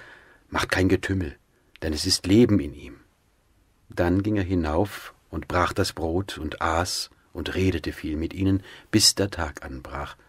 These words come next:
Und so zog er hinweg. Sie brachten aber den jungen Mann lebend herein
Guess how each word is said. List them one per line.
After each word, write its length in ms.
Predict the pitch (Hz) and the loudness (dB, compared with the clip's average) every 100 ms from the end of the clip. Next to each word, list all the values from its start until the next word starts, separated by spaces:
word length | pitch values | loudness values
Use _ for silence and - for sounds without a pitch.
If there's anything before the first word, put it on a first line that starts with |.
| _ _ _ _ _ _ _ | _ _ _ _ _ _ _
Und 200 | 80 73 | -12 -10
so 260 | - 78 90 | -8 -6 -6
zog 280 | - 82 78 | -4 -4 -4
er 80 | |
hinweg. 440 | 76 101 87 71 - _ _ _ _ _ _ _ _ | -4 -2 -2 -4 -10 _ _ _ _ _ _ _ _
Sie 180 | 92 101 | -4 0
brachten 380 | 101 131 - 131 | 2 2 6 6
aber 160 | 117 | 8
den 160 | 127 117 | 6 6
jungen 260 | 107 131 127 | 6 6 6
Mann 200 | 131 120 | 4 6
lebend 360 | 92 92 117 | 6 6 4
herein 380 | 135 131 127 87 | 0 0 0 -2